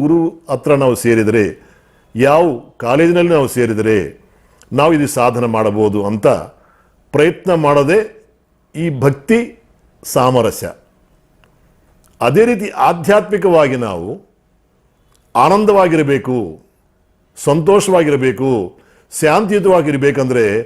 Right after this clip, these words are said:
ನಮಗೊಬ್ಬ ಆಧ್ಯಾತ್ಮಿಕ ಗುರು ಬೇಕು. ಆ ಗುರುನೇ ಸದ್ಗುರು ಅಂತ ಕರಿತೀವಿ,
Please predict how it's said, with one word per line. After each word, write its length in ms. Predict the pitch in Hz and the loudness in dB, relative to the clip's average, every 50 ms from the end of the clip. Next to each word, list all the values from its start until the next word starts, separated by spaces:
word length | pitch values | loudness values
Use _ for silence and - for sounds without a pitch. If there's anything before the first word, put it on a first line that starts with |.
| - _ _ _ _ _ - 117 | -8 _ _ _ _ _ -6 -4
ನಮಗೊಬ್ಬ 360 | 123 139 127 120 120 101 113 110 110 127 - - 85 98 | -2 -2 0 -2 -2 0 0 0 -2 -2 -4 -2 -2 -2
ಆಧ್ಯಾತ್ಮಿಕ 640 | 117 123 113 - 156 156 143 - - 117 107 113 92 104 | -2 -2 -2 0 0 0 0 -2 -6 -8 -6 -6 -6 -4
ಗುರು 160 | 104 110 90 87 | -6 -6 -6 -8
ಬೇಕು. 220 | 85 78 - - - - _ _ _ _ _ _ _ _ _ _ _ _ _ _ _ _ _ _ _ _ _ _ _ _ _ _ _ _ _ _ _ _ _ _ _ _ _ _ _ - | -10 -12 -14 -18 -20 -20 _ _ _ _ _ _ _ _ _ _ _ _ _ _ _ _ _ _ _ _ _ _ _ _ _ _ _ _ _ _ _ _ _ _ _ _ _ _ _ -6
ಆ 140 | 98 95 90 85 80 87 | -2 -2 -2 -2 -4 -2
ಗುರುನೇ 320 | 101 113 123 120 131 147 160 156 - - _ _ _ _ _ _ _ _ _ _ _ _ _ _ - | 0 2 2 2 2 0 0 -2 -6 -18 _ _ _ _ _ _ _ _ _ _ _ _ _ _ -12
ಸದ್ಗುರು 460 | - - 113 101 92 92 123 123 123 | -6 -2 -2 -2 0 0 0 2 2
ಅಂತ 180 | 127 123 117 - | 2 2 0 0
ಕರಿತೀವಿ, 480 | - - 127 127 127 104 135 123 139 | 0 0 0 -2 0 -2 -2 -4 -4